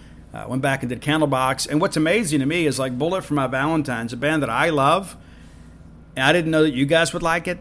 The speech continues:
It was, like, in a top ten. One of the top ten must listen to top ten lists we've had.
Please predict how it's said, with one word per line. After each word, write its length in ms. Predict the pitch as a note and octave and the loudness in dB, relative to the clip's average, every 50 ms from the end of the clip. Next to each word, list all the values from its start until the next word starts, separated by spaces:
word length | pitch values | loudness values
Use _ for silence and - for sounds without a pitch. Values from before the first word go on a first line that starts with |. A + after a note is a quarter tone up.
| - - | -10 -4
It 80 | - E3 | -2 0
was, 160 | D#3+ D3 D#3+ | 0 2 0
like, 160 | E3 D#3 - | 0 0 -2
in 40 | E3 | -4
a 60 | D3+ | -2
top 260 | C#3 - E3 E3 - | -2 -4 -6 -6 -6
ten. 360 | - - E3+ F3+ - - - - | -6 -6 -4 -6 -6 -10 -10 -2
One 140 | - D3 E3 | 0 0 0
of 80 | D#3 | 0
the 40 | - | 0
top 280 | - F#3+ A3 A3+ - - | 2 2 2 2 0 -2
ten 160 | G3 G3 F#3 | -4 -2 -2
must 200 | F3+ D#3+ D3 - | -2 -4 -2 0
listen 300 | E3 E3 D#3 - D3+ C#3+ | 0 0 0 0 -4 -4
to 400 | C#3+ - C3+ C3+ C3 C3 B2+ B2+ A#2+ | -4 0 0 2 2 2 0 -2 -4
top 240 | - D3+ C3+ C3+ - | -4 -4 -4 -4 -2
ten 180 | - C3+ B2+ | -4 -4 -2
lists 180 | B2+ B2+ B2 - | -2 -4 -4 -4
we've 120 | B2+ A2 | -8 -10
had. 440 | F#2+ - C#3 C#3+ C#3 A2+ G2 G2 A2+ | -8 -6 -4 -4 -2 -4 -6 -8 -14